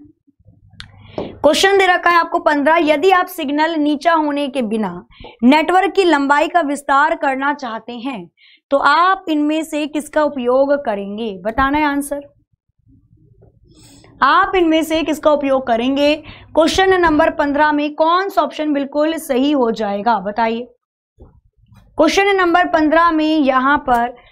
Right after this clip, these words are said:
कौन सा ऑप्शन बिल्कुल करेक्ट हो जाएगा? तो हम इनमें से किसका इस्तेमाल करेंगे, बताइए जल्दी से, इनमें से किसका इस्तेमाल किया जाएगा?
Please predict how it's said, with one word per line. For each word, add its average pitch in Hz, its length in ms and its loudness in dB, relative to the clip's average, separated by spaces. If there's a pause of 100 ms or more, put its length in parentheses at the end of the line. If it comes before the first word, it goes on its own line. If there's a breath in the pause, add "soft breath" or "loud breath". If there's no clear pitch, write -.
(200 soft breath)
कौन 349 360 4
सा 349 140 0
ऑप्शन 320 440 0
बिल्कुल 302 440 0
करेक्ट 277 380 0
हो 254 80 -2
जाएगा? 226 360 2
तो 240 120 -4
हम 302 200 2
इनमें 349 280 0
से 349 260 -2
किसका 320 360 0
इस्तेमाल 277 520 0
करेंगे, 208 500 -4
बताइए 247 460 -2
जल्दी 208 300 -6
से, - 160 -20 (760)
इनमें 349 340 4
से 359 240 0
किसका 330 360 2
इस्तेमाल 320 560 2
किया 285 420 2
जाएगा? 226 560 0